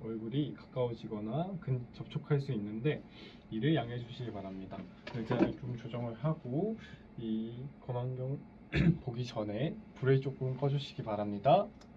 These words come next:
네, 보조자분 감사합니다. 검안경 불빛 동그라미로 잘 나오는 것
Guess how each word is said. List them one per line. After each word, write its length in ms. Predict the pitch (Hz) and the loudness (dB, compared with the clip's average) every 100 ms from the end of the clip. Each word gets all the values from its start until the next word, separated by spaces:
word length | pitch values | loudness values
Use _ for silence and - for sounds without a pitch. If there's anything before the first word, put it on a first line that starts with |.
| - - | -18 -10
네, 100 | 107 | -8
보조자분 560 | - 120 127 120 120 | -6 -2 -2 -2 -4
감사합니다. 680 | 110 107 113 113 95 135 170 202 - - - - - | -6 -6 -4 -6 -4 0 0 0 -10 -20 -20 -18 -8
검안경 800 | 127 127 123 120 139 180 196 202 - | -2 -2 -2 0 2 2 0 -4 -4
불빛 460 | 131 110 117 151 - | -4 -2 -2 -2 0
동그라미로 840 | 147 143 147 135 123 131 170 190 | 0 2 2 0 -2 0 0 0
잘 200 | - 127 | -2 -2
나오는 400 | 104 107 113 113 | -2 -2 -4 -4
것 140 | 110 | -6